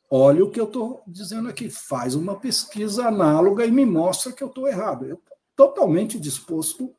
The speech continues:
a aceitar qualquer visão alternativa. Tenho muito medo de ter pisado na bola e ter perdido algo essencial, né? Porque a gente começa a se enfiar num negócio desse, começa a construir,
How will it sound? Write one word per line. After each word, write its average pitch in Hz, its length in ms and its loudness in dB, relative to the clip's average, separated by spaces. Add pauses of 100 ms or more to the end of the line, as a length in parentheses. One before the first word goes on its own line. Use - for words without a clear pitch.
a 180 400 2
aceitar 294 560 -4
qualquer 165 360 -4
visão 160 380 -4
alternativa. 139 840 -4 (800)
Tenho 240 320 10
muito 254 400 8
medo 196 400 8
de 147 200 -2
ter 175 100 -2 (140)
pisado 175 520 -6
na 156 160 -6
bola 147 460 -6 (880)
e 143 100 0
ter 175 200 4
perdido 170 720 0
algo 151 580 0 (100)
essencial, 151 840 -4 (880)
né? 139 460 -6 (160)
Porque 151 440 -2
a 156 80 -2
gente 147 280 -2
começa 170 560 -2
a - 20 -6
se 151 400 -4
enfiar 156 560 0
num 147 220 2
negócio 143 760 -4
desse, 131 420 -4
começa 156 580 -4
a - 20 -2
construir, 147 800 2